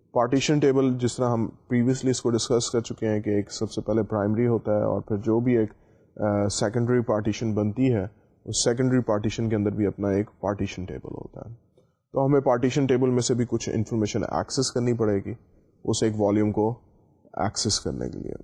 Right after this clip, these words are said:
اکثر کیسز کے اندر اتنا وہ پرابلم نہیں ہوگی اگر،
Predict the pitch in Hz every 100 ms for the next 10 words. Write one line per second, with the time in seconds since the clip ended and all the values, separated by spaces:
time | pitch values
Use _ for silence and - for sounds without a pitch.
0 | - 127 - 151 143 131 135 - 127 113
1 | 113 120 - _ _ - - 117 117 110
2 | 113 104 113 113 113 131 143 127 110 107
3 | 104 - _ _ - 104 113